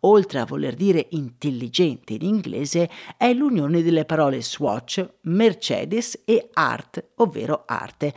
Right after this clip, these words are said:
Ma andiamo un attimo con ordine. Hayek aveva quest'idea di realizzare un'auto piccola per la città, completamente personalizzabile e, diciamo, con una certa personalità.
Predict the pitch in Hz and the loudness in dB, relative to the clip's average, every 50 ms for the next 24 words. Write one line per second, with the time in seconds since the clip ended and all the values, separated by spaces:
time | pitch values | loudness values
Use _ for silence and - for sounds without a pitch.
0 | - - - - - 226 - - - _ _ - 262 254 196 170 156 156 160 156 | -10 -20 -6 0 0 0 0 0 -4 _ _ 0 0 2 4 4 4 4 2 2
1 | 156 147 143 - - 151 143 135 135 - 151 143 143 139 135 131 - 143 143 147 | 0 -2 -2 -4 -4 -4 -4 -2 0 0 0 0 0 -2 -4 -4 -2 -2 -2 0
2 | 143 143 143 _ - 254 262 233 196 185 190 196 202 208 202 - 180 156 139 165 | -2 -4 -4 _ 0 2 2 4 4 4 4 4 4 2 0 -2 -4 -2 2 2
3 | 185 175 156 - - 156 147 - - 127 147 165 180 185 160 139 139 135 127 127 | 2 2 2 0 -2 -4 -6 -6 -6 -6 -2 0 2 2 2 0 -2 -4 -6 -6
4 | 123 131 131 - - 185 165 151 139 135 131 131 135 139 139 - - 123 - - | -8 -8 -8 -4 -2 0 2 2 0 -2 -2 -2 -2 -2 -4 -4 -6 -8 -4 0
5 | 196 214 - - - - - - - - - - - - - - 185 - 156 139 | 0 0 0 -2 -8 -12 -12 -12 -10 -12 -10 -8 -6 -6 -4 -2 -2 0 -2 -2
6 | - - 175 170 165 - 165 160 156 - 160 175 180 175 175 165 - 165 151 - | 0 -2 -2 -2 0 -2 -2 -2 -2 -2 -2 -2 0 0 0 0 0 0 -2 -2
7 | - 156 147 139 143 147 143 - - 143 131 - - 143 135 135 135 135 143 - | -2 -2 -2 -2 -2 -4 -4 -4 -4 -4 -4 -4 -4 -2 -2 0 0 -2 0 2
8 | 269 277 - - 208 233 180 - 143 135 143 143 - - 170 175 170 156 165 190 | 2 2 2 2 -2 -2 0 0 0 0 -2 -4 -4 -2 -2 0 0 0 0 0
9 | 196 - 143 117 113 - - 127 - - 110 - - - 107 82 87 101 98 - | 0 0 -2 -4 -4 -4 -6 -6 -4 -6 -6 -6 -6 -8 -8 -8 -8 -8 -10 -10
10 | - - - | -12 -14 -14